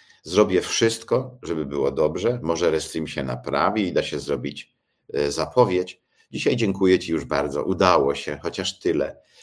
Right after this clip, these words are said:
Przepraszam za niedogodności, ale przynajmniej tyle się udało. Pamiętaj o tym, naprawdę zapamiętaj to, co dzisiaj powiedziałem, żeby nie powtarzać schematu wczoraj, nie powtarzać dzisiaj ani jutro,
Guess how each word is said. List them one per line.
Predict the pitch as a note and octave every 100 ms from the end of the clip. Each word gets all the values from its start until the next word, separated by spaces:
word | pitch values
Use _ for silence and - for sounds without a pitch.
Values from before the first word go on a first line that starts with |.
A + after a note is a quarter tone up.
| -
Przepraszam | - - F#2+ F2+ E2+
za | D#2
niedogodności, | D2 C#2+ C#2+ C2 C#2+ D#2+ - - D2 _ _ - -
ale | D2 C#2+ C#2 - _ -
przynajmniej | - C#2+ D2 C#2+
tyle | D#2 C2+ B1+
się | B1+
udało. | A#1+ B1 A#1 A1+ - _ _ _ _ _ _ _ -
Pamiętaj | F2 F#2+ A2 B2 A2+ A#2
o | G2+
tym, | G2+ D2+ F2 F#2+ - _ _ -
naprawdę | D#2+ - F2 E2 E2+
zapamiętaj | F2 - D#2+ G2+ B2 G#2+
to, | F#2+
co | -
dzisiaj | E2+ F#2+ F#2+
powiedziałem, | E2+ D2 A#1+ A#1 A1+ A1+ - _ _ _ _ _ _ _ _ -
żeby | D2+ D#2 D#2+
nie | -
powtarzać | D#2+ - F2 D#2 D2 -
schematu | - D2 D2+ D2 C#2+
wczoraj, | - C2+ B1 B1 B1+ - _ _ _ _
nie | D2+ D2
powtarzać | C#2+ - B1+ B1+
dzisiaj | B1 - B1 C#2+ A1+
ani | C#2 C#2+
jutro, | D#2 D2+ A#1+ B1 -